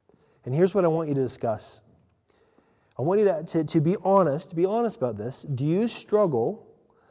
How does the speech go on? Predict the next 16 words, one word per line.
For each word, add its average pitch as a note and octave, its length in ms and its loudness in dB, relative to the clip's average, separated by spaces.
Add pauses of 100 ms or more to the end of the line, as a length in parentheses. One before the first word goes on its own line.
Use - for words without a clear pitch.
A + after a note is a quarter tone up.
(240)
more E3 260 6
with D#3 180 4
laziness D3 920 -2 (640)
or E3 200 6
the D3+ 100 2
snares D3+ 520 0
of B2 100 -4
a A#2+ 40 -2
good A#2+ 160 0
work A2+ 220 -6
ethic G#2+ 240 -8
that - 80 -14
we G#2+ 80 -10
just - 160 -18
talked F#2+ 200 -16
about? E2+ 180 -18